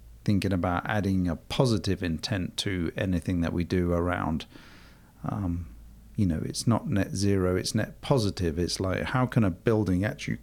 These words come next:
contribute to resources rather than just something that doesn't take away?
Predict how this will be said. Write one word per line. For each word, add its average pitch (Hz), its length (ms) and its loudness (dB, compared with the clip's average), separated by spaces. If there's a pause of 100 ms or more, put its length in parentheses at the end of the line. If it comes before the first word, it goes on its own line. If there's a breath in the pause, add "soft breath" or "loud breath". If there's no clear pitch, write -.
contribute 90 760 0 (560 loud breath)
to 87 540 0 (220)
resources 101 800 2
rather 101 260 4
than 95 240 4
just 92 220 0
something 101 320 2
that 90 280 0 (760)
doesn't 98 340 2
take 101 300 -2
away? 98 640 0